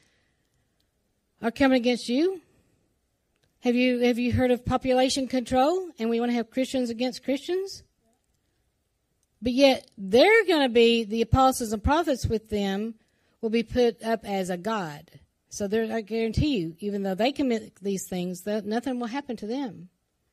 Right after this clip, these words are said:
So they're trying to take dominion over you, and they're teaching others to do the same thing. And so we have an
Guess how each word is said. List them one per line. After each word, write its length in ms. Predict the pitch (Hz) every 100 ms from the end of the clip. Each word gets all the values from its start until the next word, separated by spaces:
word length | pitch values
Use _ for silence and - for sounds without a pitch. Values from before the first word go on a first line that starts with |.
| _ _ _ _ _ _ _ -
So 420 | - 254 226 226 202
they're 240 | 254 330
trying 260 | - 311 254
to 80 |
take 240 | - 240 196
dominion 480 | 226 226 269 254 202
over 180 | 185
you, 500 | 185 247 302 185 233 - _ _ _ _ _ _ _ _ -
and 120 | 208
they're 100 | 220
teaching 500 | 220 311 311 277 247
others 480 | 214 240 294 214 196
to 140 | - 196
do 160 | 202
the 100 | 190
same 260 | - 196 196
thing. 540 | 262 269 226 240 262 - _ _ - -
And 100 | 214
so 140 | 240 240
we 260 | 339 392
have 120 | 339
an 160 | 254